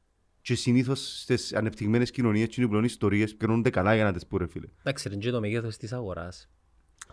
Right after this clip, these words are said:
Speaker 1: Ναι. Ναι.
Speaker 2: Ε, λίγο άδικο προς
Speaker 1: τους καλλιτέχνες που θέλουν να πούν. Γιατί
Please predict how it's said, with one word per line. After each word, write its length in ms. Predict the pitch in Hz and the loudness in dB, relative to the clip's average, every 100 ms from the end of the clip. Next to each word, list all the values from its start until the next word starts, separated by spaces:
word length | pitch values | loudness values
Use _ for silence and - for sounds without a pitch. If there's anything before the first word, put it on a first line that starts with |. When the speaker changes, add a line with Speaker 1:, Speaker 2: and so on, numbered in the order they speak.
| - _ _ _ - _ _ _ | -20 _ _ _ -20 _ _ _
Speaker 1:
Ναι. 380 | 107 117 95 76 _ _ _ _ _ _ _ _ | 2 4 2 -2 _ _ _ _ _ _ _ _
Ναι. 360 | 110 104 90 80 | -2 0 0 -2
Speaker 2:
Ε, 120 | - | -8
λίγο 500 | 110 113 123 127 123 117 110 107 | -4 0 2 2 0 -2 -6 -4
άδικο 680 | 117 120 117 110 98 92 - - | -2 0 0 0 -2 -4 -10 -12
προς 580 | - 104 101 95 - - - _ _ _ _ | -4 0 0 0 -6 -10 -14 _ _ _ _
Speaker 1:
τους 120 | - - | -20 0
καλλιτέχνες 760 | 117 107 104 101 101 95 - | 2 4 2 0 0 -2 -2
που 100 | - 92 - | -8 -8 -10
θέλουν 280 | - 113 98 | 0 0 2
να 120 | 95 | 0
πούν. 260 | 90 95 87 | 0 -2 0
Γιατί 200 | 98 117 | 0 0